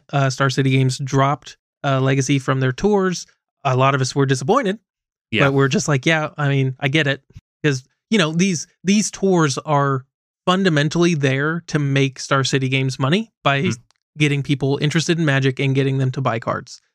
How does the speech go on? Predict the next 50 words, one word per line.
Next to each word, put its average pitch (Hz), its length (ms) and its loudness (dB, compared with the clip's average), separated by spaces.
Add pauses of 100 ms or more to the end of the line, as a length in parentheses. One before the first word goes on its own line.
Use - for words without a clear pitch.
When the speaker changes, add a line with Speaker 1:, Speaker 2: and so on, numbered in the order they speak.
Speaker 2:
Yep. 165 140 -6
Speaker 1:
The 135 240 0
people 170 320 2
who 156 140 2
can 147 140 0
afford 139 320 0
to 139 60 -2
buy 131 160 2
in 131 140 -2
Legacy 123 500 -4 (400)
very 127 140 0
small. 92 260 -10
Speaker 2:
It's - 200 -4
Speaker 1:
Most 165 260 0
of 160 100 0
'em 156 140 -4
are, 143 260 0
are 135 100 2
probably 139 480 -2
already 131 260 -2
playing 120 240 -6
in 113 80 -10
that 110 120 -8
<laughs> - 60 -2
tournament 190 300 2
Speaker 2:
Yeah. 208 160 -2
Speaker 1:
or 165 220 0
have 147 240 -2
their 139 120 0
deck 131 220 -2
already. - 380 -16
Speaker 2:
I 165 80 2
think 170 260 -2
the, 127 540 0
the 123 200 -2
crowd 131 360 0
of 107 160 -4
Legacy 101 440 -2
is 98 120 -4
not 104 220 -6
growing 95 640 -6 (260)
fast 101 260 -6
enough 104 140 -10
that 101 80 -4
it's 95 120 -8
worth 98 140 -8
advertising - 640 -12
to. 80 160 -12
Speaker 1:
Correct. 123 280 -4
Speaker 2:
And 170 220 -2